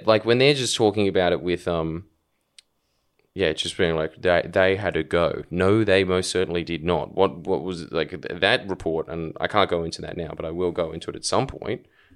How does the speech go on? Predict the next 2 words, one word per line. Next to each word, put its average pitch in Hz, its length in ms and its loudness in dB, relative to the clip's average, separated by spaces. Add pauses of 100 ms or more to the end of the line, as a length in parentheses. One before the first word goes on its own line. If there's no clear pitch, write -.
(1600)
So 101 800 2
filtered. 90 720 -4